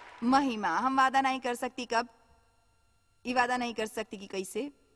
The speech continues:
पर हम ना केवल परमेश्वर के वचन द्वारा जानत हई, पर अब हम कृतज्ञ हई कि अब हमरा परमेश्वर के साथ इतना अनुभव हई कि हम ओकरे द्वारा भी जानत हई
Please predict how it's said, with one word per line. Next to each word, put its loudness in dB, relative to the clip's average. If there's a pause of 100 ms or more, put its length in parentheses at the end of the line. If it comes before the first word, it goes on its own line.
(1040)
पर 6
हम 2
ना 2
केवल -4
परमेश्वर -4
के -6
वचन -2
द्वारा 0
जानत 0
हई, -2
पर 0
अब 2
हम 2
कृतज्ञ -2
हई 0
कि -8
अब 2
हमरा 2
परमेश्वर -4
के -8
साथ -2
इतना -2
अनुभव 0
हई 0
कि -2
हम 2
ओकरे 0
द्वारा 2
भी -6
जानत -6
हई -20